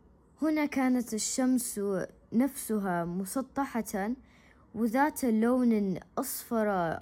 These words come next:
مميز، بل قبل أن تغي-، تغيب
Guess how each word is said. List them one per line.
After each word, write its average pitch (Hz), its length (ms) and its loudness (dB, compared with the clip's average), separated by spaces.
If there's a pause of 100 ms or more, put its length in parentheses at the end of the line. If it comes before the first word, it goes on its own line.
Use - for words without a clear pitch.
مميز، 214 760 0 (880)
بل 220 520 0 (280)
قبل 233 300 2
أن 180 960 0 (580)
تغي-، 233 540 0
تغيب 220 760 0